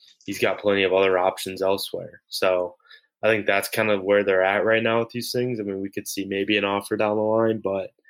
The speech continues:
I don't know. It'll be, it'll be something to progress, 'cause Iowa picked up,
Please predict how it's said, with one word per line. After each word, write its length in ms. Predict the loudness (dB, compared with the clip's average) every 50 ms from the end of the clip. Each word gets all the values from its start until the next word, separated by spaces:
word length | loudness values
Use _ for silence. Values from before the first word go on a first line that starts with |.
| -20 -20 _ _ _ _ -2
I 100 | 0 2
don't 160 | 4 4 4
know. 240 | 4 2 2 0 -4 _ _
It'll 200 | 0 2 2 4
be, 160 | 4 4 4 4
it'll 160 | 4 2 0
be 100 | -2 -4
something 320 | -2 0 0 0 0 -2
to 60 | -2
progress, 480 | -2 -2 0 0 0 0 -2 -6 -8 -8
'cause 160 | -10 -6 -2
Iowa 340 | 0 2 2 2 2 0 0
picked 320 | 0 -2 -2 -2 -2 0
up, 300 | 0 2 2 2 0 _